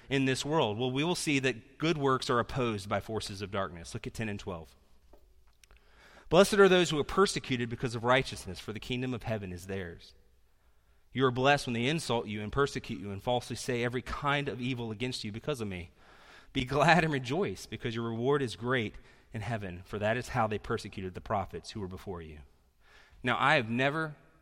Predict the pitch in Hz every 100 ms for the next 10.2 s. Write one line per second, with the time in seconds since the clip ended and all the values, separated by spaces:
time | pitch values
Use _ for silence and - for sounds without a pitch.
0 | _ - 113 151 135 107 95 98 101 -
1 | - - _ _ _ - - 101 110 110
2 | - 110 107 98 104 117 - 92 90 -
3 | - - - - 107 101 - 117 - 101
4 | 151 - 101 98 101 101 - 82 - -
5 | - - - _ _ _ _ - - -
6 | 110 98 92 117 117 117 104 101 - -
7 | - - 101 92 - 80 - - _ _
8 | - - - - - _ _ _ _ _
9 | _ _ - _ _ _ _ 127 - 123
10 | 113